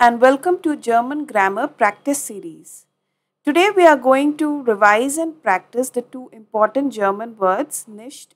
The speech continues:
and kein. Nicht and kein are both used to express negation, but they are used in slightly different contexts. We'll first quickly revise the context in which these words are applicable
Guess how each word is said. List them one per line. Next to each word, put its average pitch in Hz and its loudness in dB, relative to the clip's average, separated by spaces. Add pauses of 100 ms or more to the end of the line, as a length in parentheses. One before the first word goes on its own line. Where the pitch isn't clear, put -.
and 233 -10
kein. 160 -8 (1040)
Nicht 254 -2
and 285 -2
kein 262 4
are 262 6
both 240 0
used 262 -4
to 262 -6
express 262 -2
negation, 240 -4 (440)
but 247 2
they 294 4
are 311 6
used 277 -2
in 320 -4
slightly 233 -4
different 233 -6
contexts. 170 -6 (840)
We'll 311 0
first 349 6
quickly 320 0
revise 285 2
the 320 -6
context 262 0
in 262 -4
which 262 -4
these 254 -8
words 233 -4
are 262 2
applicable 220 -4